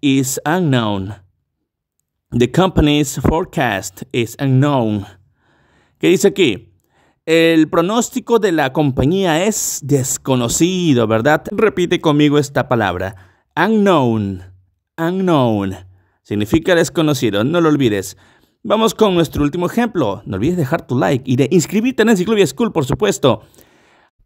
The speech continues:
"Our economic forecast is better for this year."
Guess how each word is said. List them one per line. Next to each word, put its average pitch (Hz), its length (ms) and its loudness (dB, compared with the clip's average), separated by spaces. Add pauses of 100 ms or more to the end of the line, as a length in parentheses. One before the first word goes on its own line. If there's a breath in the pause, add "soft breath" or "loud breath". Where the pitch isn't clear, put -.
(220)
"Our 202 540 2
economic 208 720 -2
forecast 165 920 -2 (280 soft breath)
is 170 240 -4
better 180 460 2
for 131 180 -2
this 135 220 0
year." 127 720 0